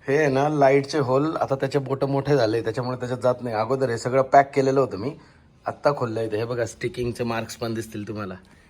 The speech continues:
तर ते अगोदर पॅक केलं होतं, आता त्याचे बोटं जात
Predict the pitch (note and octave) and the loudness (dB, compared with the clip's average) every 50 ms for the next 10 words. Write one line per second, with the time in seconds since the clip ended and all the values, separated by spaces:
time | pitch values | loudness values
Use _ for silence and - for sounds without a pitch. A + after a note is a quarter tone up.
0 | _ _ _ - G#2 G#2+ G2 B2 B2 B2 B2 C3+ C3 C3 B2+ - B2+ C3 C3 - | _ _ _ -12 -12 -8 -4 0 0 2 2 2 0 -2 0 2 2 2 2 0
1 | C#3 C3 C#3+ B2+ - B2+ C3+ - - - - - _ _ _ - - G#2+ B2+ B2 | -4 -2 0 -2 0 -2 -4 -6 -6 -16 -20 -20 _ _ _ -14 -8 -6 -4 -4
2 | B2+ B2 C3 A2+ A2+ A#2+ A#2 B2 B2 C3 B2+ | -2 -4 -4 -4 -6 -6 -4 -2 0 0 0